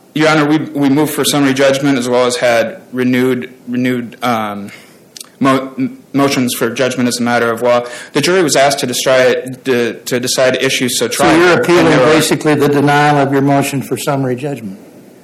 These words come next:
Speaker 1: And, and the judgment as a matter of law,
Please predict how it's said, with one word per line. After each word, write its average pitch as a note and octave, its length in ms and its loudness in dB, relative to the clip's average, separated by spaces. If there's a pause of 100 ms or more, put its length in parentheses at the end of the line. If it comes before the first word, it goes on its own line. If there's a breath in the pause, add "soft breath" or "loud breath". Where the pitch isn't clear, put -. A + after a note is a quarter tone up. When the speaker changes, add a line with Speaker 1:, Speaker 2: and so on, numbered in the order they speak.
(600)
Speaker 1:
And, D3+ 220 2
and D3+ 200 2
the C#3+ 80 2
judgment D3 380 2
as A#2+ 80 -4
a B2+ 40 -2
matter A#2+ 260 0
of A2 100 -4
law, A#2 480 0